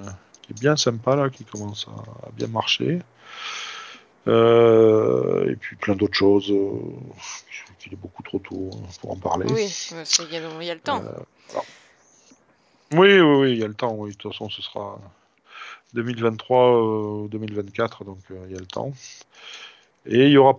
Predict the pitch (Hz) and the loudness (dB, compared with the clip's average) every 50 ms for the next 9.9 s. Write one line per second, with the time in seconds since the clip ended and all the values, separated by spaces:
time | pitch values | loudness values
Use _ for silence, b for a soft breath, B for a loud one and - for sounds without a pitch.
0 | _ - 190 185 180 - 190 196 202 196 - - 165 151 143 139 139 135 131 127 | _ 2 2 2 4 4 4 4 4 2 -2 0 2 4 6 6 4 4 2 0
1 | 123 123 120 117 113 113 131 127 - 156 143 - - 180 156 139 139 180 220 - | 0 -2 -4 -4 -6 -8 -12 -14 -14 -16 -12 -6 -4 -4 -2 -2 0 0 2 2
2 | 214 190 160 127 135 117 - - - 123 139 139 123 117 110 104 117 120 110 - | 2 0 0 0 -2 -2 -4 -8 -10 -10 -10 -10 -10 -12 -12 -10 -12 -12 -10 -12
3 | 110 104 107 110 110 104 98 - - 107 - 113 117 110 - - - _ 120 113 | -12 -10 -8 -6 -6 -6 -6 -8 -10 -10 -10 -12 -14 -18 -18 -18 -20 _ -20 -20
4 | 113 - _ 110 98 98 98 98 98 104 98 95 95 101 117 120 120 110 104 101 | -20 -20 _ -20 -12 -10 -10 -8 -8 -8 -10 -10 -10 -10 -12 -12 -12 -14 -18 -20
5 | 104 101 _ _ 107 110 110 104 90 _ _ _ _ _ B B B B B B | -20 -20 _ _ -20 -20 -20 -20 _ _ _ _ _ _ B B B B B B
6 | B B B B B B B B B B B _ - - - 53 53 - - - | B B B B B B B B B B B _ -18 -14 -14 -12 -12 -10 -10 -10
7 | - - - 101 - - 123 110 - 113 104 - - 117 110 107 107 - - 117 | -10 -10 -10 -10 -8 -10 -10 -2 -2 -2 -2 -2 0 0 0 0 0 0 -2 -2
8 | 113 113 107 104 101 98 _ _ - 113 110 107 107 104 - - 113 104 - - | -2 -4 -6 -12 -12 -14 _ _ -14 -12 -10 -10 -8 -8 -8 -10 -10 -12 -14 -18
9 | 110 - 120 131 156 165 156 135 117 110 110 107 104 104 104 101 101 | -10 -4 -2 -2 0 0 -2 -4 -4 -4 -2 -2 -2 -4 -4 -4 -4